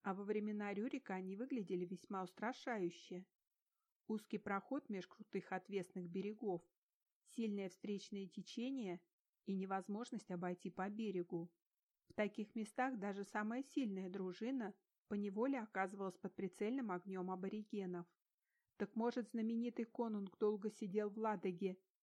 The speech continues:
пока не договорился с приильминскими старейшинами? Тогда его призвание действительно больше похоже на простой наем на работу. Главным возражением тех, кто не верит в призвание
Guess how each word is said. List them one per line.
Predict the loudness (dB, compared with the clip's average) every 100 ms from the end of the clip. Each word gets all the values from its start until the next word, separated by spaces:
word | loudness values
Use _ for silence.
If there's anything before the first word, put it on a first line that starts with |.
| _ -8
пока | -4 0
не | 0 2
договорился | 2 2 0 0 0 -2 -4
с | -6
приильминскими | -6 -8 -4 -4 -2 -4 -6 -4 -4
старейшинами? | -4 -2 0 0 -2 -4 -2 0 -2 -4 _ _ _ _ _ _ _ -2
Тогда | -2 2 2
его | 4 2
призвание | 2 0 0 -2 -2 -4
действительно | -4 0 2 2 0 -2
больше | 0 -2 -2 -4
похоже | -4 -2 -2 -2 -2
на | -2
простой | -2 -2 -2 -2 0
наем | 0 0 0 -2
на | -2
работу. | -2 0 -2 -2 -8 -14 -14 _ _ _ _ _ _ _ _
Главным | -4 2 2 2 0
возражением | -2 0 -2 0 -2 -2 -4
тех, | -6 -2 -2 -2 _ _
кто | -6 0
не | 0 2
верит | 2 0 -2
в |
призвание | -4 -2 -2 -2 -2 -2 -4